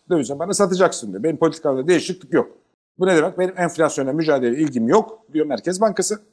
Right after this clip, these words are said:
"Ben de bir tez döviz, döviz odaklıyım. Bana," diyor, "talimat verdiler. Ben, bana dövizinizi verin. Geri kalan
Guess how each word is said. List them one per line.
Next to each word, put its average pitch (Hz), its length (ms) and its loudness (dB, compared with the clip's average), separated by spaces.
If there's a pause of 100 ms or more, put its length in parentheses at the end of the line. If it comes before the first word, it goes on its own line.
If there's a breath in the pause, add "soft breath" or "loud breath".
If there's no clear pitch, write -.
(360)
"Ben 175 180 2
de 185 100 -2
bir 165 60 -10
tez 202 200 2
döviz, 190 380 2
döviz 185 200 4
odaklıyım. 208 400 0
Bana," 170 200 2
diyor, 156 140 0
"talimat 156 480 2
verdiler. 123 340 -2
Ben, 180 140 0 (160)
bana 156 220 -2
dövizinizi 139 460 -2
verin. 208 240 2 (520)
Geri 202 200 4
kalan 160 300 0